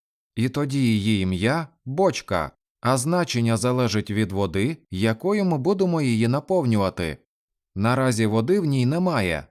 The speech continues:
тож цій змінній присвоєно значення нуль. А коли ми доливаємо в неї воду чи черпаємо з неї воду, то присвоюємо змінній нове значення — сім, п'ятнадцять,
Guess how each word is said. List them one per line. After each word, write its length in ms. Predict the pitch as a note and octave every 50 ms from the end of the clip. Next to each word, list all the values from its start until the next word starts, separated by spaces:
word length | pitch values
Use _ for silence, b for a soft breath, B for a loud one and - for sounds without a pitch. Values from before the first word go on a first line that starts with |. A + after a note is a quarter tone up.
| _ _
тож 220 | - A#2+ A2+ G#2+
цій 240 | - - A#2 A#2 G#2+
змінній 500 | G2 F#2+ C#3 G3 G#3+ G3+ E3 A#2+ G#2 F#2+
присвоєно 680 | - - A#2+ B2 A#2+ - D#3 G3 G#3+ G3+ F#3 F3 F3 D#3+
значення 580 | B2+ B2+ B2+ A#2 A2 - - C3+ C#3+ D3+ E3
нуль. 320 | E3+ F3 F3 C#3+ A2+ F2+ C#2+ - _ _ _ _ _ _ _ _ _ _ -
А 140 | A2 B2 B2
коли 300 | - D#3 E3+ F3+ F#3 F3+
ми 120 | F3 D#3+
доливаємо 760 | C3+ C#3+ D#3+ E3+ F3+ F3+ E3+ F3 D3+ C3+ A#2+ A2+ A2+ A2 G#2+
в 80 | G#2
неї 280 | A2 A#2+ A2+ G#2 F#2 F#2
воду 500 | F2 A2 F3 G#3+ F3+ C3 G#2+ F#2+ D#2+ C#2+ - _ _
чи 160 | - - F#3
черпаємо 680 | F3 - G3 G3 F#3+ - F3+ D#3+ C#3 A#2+ A2+ A2+ A#2+ A#2+
з 80 | G#2+ A#2+
неї 240 | B2+ A#2+ A2+ A#2
воду, 500 | C3 D3 E3+ F#3 D#3+ G2+ F#2+ F#2+ E2 C#2+ - _ _ _ - -
то 100 | D3 C#3+
присвоюємо 840 | - E3+ F3+ F3 - F3 F#3 F3+ D#3 A#2+ G#2+ G2 F#2+ G2 G2+ G#2
змінній 680 | G#2 F#2+ B2 F3 A3 A3 F3+ B2 G2+ F#2 E2+ D2 - _ -
нове 400 | A#2+ C#3 F3 F#3+ F3+ D3+ C#3 C#3
значення — 720 | C3+ D3 E3+ F#3 F3+ D#3+ - - G#2 G2 F2+ F2 E2 D2 - _ _ _ _ _ _
сім, 540 | - - - - C3 A#2+ G#2+ G#2 C#3 D#3 - _ _ _ _ _ _ _ _ _ _ _ _ _ _ _ _ _ _ _ _ _ _ _ _
п'ятнадцять, 880 | - D3 E3+ F3+ E3+ - - A2+ G#2 G2 F#2+ - B2+ C3+ C#3 - -